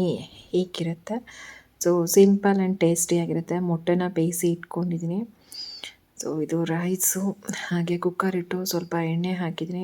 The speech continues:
ಇದಕ್ಕೆ ಸ್ವಲ್ಪ ಅರಿಶಿಣದ ಪುಡಿ, ಹಾಗೇನೆ ಸ್ವಲ್ಪ ಅಚ್ಕಾರದ ಪುಡಿ ಹಾಕ್ತಾಯಿದ್ದೀನಿ, ಮತ್ತು ಸ್ವಲ್ಪ ಉಪ್ಪಿನ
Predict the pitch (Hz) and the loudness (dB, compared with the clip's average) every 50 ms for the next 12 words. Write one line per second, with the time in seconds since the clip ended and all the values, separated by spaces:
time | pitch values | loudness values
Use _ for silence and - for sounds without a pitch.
0 | 156 175 180 185 175 - - 185 180 180 180 - - 175 175 175 - 165 160 165 | -6 -4 -4 -6 -6 -4 -4 -4 -2 -2 -2 0 0 0 0 0 -2 -2 -2 0
1 | 160 175 - - - 196 185 180 190 _ _ - - 165 160 180 233 233 - - | -2 -2 -4 -4 -4 -4 -8 -8 -8 _ _ -4 -4 -2 -2 -2 -4 -4 -8 -18
2 | - - - - - - - - - 196 185 170 156 170 165 165 170 175 185 185 | -20 -18 -18 -16 -18 -18 -16 -8 2 4 4 4 4 2 0 0 0 0 0 0
3 | 190 - - 170 175 175 - 175 165 170 180 175 170 - - - - 180 180 180 | 0 2 2 2 0 0 -2 -2 0 0 0 -2 -2 -6 -10 -10 -6 -4 -4 -4
4 | 180 - - 185 180 180 175 175 175 - 165 170 185 180 - - 160 - - _ | -4 -2 0 2 2 2 0 -2 -2 -2 -2 -2 -2 -4 -6 -6 -6 -6 -8 _
5 | - 190 180 180 - 170 180 190 247 - - - - - - - - - - - | -10 -8 -6 -6 -6 -6 -4 -6 -6 -8 -10 -16 -16 -18 -18 -20 -20 -20 -20 -20
6 | - _ _ - 196 196 190 196 - 208 208 202 202 196 - - 202 180 185 190 | -20 _ _ 2 4 4 4 6 6 6 6 6 6 6 6 6 6 6 6 4
7 | 185 - - 202 202 202 202 196 - - - - _ - 190 - - - 175 175 | 0 0 0 0 0 0 -2 -6 -6 -8 -14 -18 _ -10 -10 -8 -4 -4 -2 -2
8 | 180 | -2